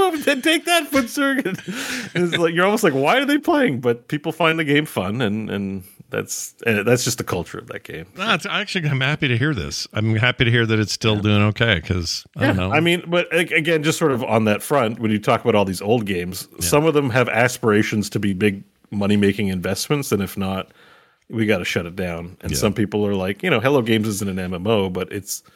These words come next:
Speaker 1: definitely taken that approach of, well, we wanna make the game good. We, like,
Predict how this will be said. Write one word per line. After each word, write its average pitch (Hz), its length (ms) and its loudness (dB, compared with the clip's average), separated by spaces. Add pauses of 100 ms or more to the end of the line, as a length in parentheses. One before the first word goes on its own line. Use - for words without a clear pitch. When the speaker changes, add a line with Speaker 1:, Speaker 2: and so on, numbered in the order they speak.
(520)
Speaker 1:
definitely 139 320 2
taken 131 320 0
that 127 160 4
approach 117 480 0
of, 98 400 0 (920)
well, 156 160 2
we 156 160 0
wanna 147 220 2
make 120 200 0
the 98 60 -10
game 87 300 -4
good. - 340 -12
We, 104 120 -4
like, 101 220 -2